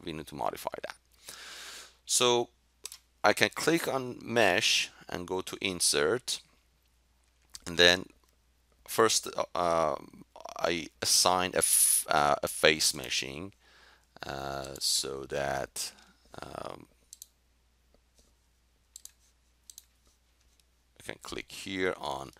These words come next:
this geometry that enables me to select a s-, face actually. Click here and apply it, uh,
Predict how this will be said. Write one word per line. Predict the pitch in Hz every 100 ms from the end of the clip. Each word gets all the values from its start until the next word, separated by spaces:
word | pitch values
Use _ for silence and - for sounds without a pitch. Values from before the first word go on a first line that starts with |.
| - - - -
this | 80 -
geometry | 82 78 76 - 76
that | 78 -
enables | 76 76 73 73 69
me | 67
to | - 69
select | 69 - 67 67 64 -
a | -
s-, | - - -
face | - - 60 - - -
actually. | - - - - 107 - - - _
Click | - -
here | - 92 98 95 -
and | -
apply | 80 - 82 80 78 80
it, | - _ - - - - _ _ - -
uh, | 67 69 64